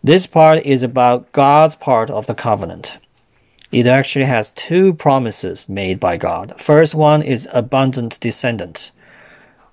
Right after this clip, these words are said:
which basically, uh, is contained in the verses four to six. And also, the verses seven to eight covers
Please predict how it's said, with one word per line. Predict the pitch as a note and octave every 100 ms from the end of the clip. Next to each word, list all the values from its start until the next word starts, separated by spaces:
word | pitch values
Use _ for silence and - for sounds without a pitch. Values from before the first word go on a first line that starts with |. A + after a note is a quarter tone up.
| -
which | A#2+ -
basically, | C3+ A#2 - - A#2+ A2+ - _ _ -
uh, | F#2 F#2
is | - G2
contained | - A#2 G2+ C3 B2+ C3+ C3+
in | B2+ A2+
the | G#2
verses | A2+ A#2 A#2 - - -
four | - B2 A2+
to | A2+
six. | - F3 - - - _ - - - _ _
And | D3+ E3+ E3+ E3
also, | D3+ D3 - C3+ D3+ E3 - _ _ _ _
the | G#2
verses | A#2+ B2 B2
seven | - C#3+ D3 D#3
to | E3+ C#3
eight | C#3 F3 E3+
covers | - C#3 C#3 C#3+